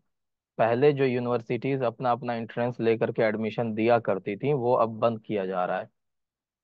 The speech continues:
जो ममी डाला है, जो अभी डायरेक्टर है यूजीसी का, उसने जो अभी नई नोटिस निकाली है पी-, नेट को लेकर के, उसमें उसने मेंशन किया है कि तीन कैटेगरी में आपका नेट रहेगा। फर्स्ट कैटेगरी होगी जो नेट प्लस जेआरएफ़ होंगे, है ना,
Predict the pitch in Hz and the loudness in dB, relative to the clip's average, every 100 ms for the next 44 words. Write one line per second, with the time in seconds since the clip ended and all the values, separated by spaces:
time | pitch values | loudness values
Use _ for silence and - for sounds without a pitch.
0 | _ 98 110 110 107 107 107 110 110 110 | _ 0 4 6 4 2 0 0 2 4
1 | 110 117 110 104 101 101 101 104 101 98 | 4 2 0 -2 -4 -4 -2 0 0 -2
2 | 131 110 104 98 98 95 98 123 127 104 | -2 -2 -2 -4 -6 -6 -4 0 0 0
3 | 107 101 104 98 98 104 104 _ 104 104 | -4 -2 0 0 0 -4 -4 _ -6 -4
4 | 101 98 95 101 101 92 95 95 104 101 | -2 -4 -4 -6 -6 0 0 0 -2 -2
5 | 135 104 101 - _ _ _ _ _ 101 | -4 -8 -8 -10 _ _ _ _ _ -4
6 | 107 104 - 95 95 98 95 147 120 120 | -4 -4 -4 -2 0 -2 2 2 2 -2
7 | 117 113 113 110 107 120 107 104 92 98 | -4 -2 -4 -2 0 0 0 -2 0 0
8 | 107 - 127 131 123 117 117 117 123 117 | -2 0 0 0 0 0 0 2 2 2
9 | 113 110 139 131 110 110 101 98 92 - | 0 0 -2 0 -4 -2 -2 -4 -6 -10
10 | _ _ _ _ _ _ 127 123 - 117 | _ _ _ _ _ _ 0 0 2 2
11 | 117 117 131 123 131 147 147 117 120 - | 4 4 6 4 4 2 2 2 -2 -2
12 | 120 117 113 110 110 113 113 104 104 107 | 0 0 0 2 2 2 -2 -4 -4 -6
13 | _ _ _ _ 104 123 | _ _ _ _ -2 -2